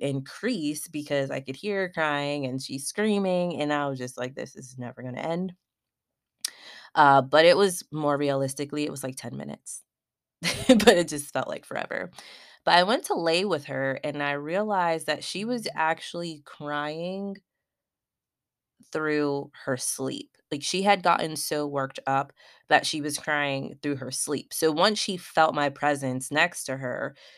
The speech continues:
she fully rea-, re-, ugh, she fully relaxed, and within, like, two minutes, she was good, like, soundly asleep.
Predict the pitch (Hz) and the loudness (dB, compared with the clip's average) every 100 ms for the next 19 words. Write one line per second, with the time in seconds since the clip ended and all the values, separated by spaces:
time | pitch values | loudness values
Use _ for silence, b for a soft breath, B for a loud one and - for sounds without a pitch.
0 | B - 214 196 196 180 165 147 143 151 | B -4 0 0 2 0 2 0 0 2
1 | 143 - 139 139 - - - 131 _ 143 | 0 -2 -4 -4 -4 -10 -20 -20 _ -6
2 | 147 135 _ - 143 - 175 185 156 139 | -6 -6 _ -14 -12 -8 -6 -4 -4 -4
3 | 131 151 131 - - - - _ - 147 | -4 -4 -4 -6 -6 -4 -6 _ 2 2
4 | 139 135 135 135 b b b - 160 143 | 2 0 -4 -8 b b b -4 -2 0
5 | 156 143 139 131 135 _ - 156 127 120 | 2 2 0 -4 -6 _ -8 -4 -6 -6
6 | - - - - 139 123 - 120 - - | -10 -14 -12 -8 -8 -8 -8 -8 -10 -16
7 | _ - 131 131 120 104 - - - | _ -10 -8 -6 -6 -8 -10 -10 -10